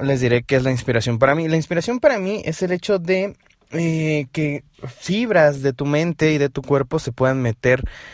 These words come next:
a tus pensamientos y hacer como que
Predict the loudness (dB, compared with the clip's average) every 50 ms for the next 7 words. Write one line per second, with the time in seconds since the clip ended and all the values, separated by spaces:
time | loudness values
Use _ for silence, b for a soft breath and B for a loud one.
0 | B B B B B -4 -2 -2 -2 -4 -2 -2 0 0 0 0 0 0 0 0
1 | -2 -2 -2 -2 -2 0 0 2 0 0 -2 0 0 2 4 4 2 0 0 0
2 | 0 0 2 0 0 -2 -2 -2 0 0 2 2 2 2 0 0 -2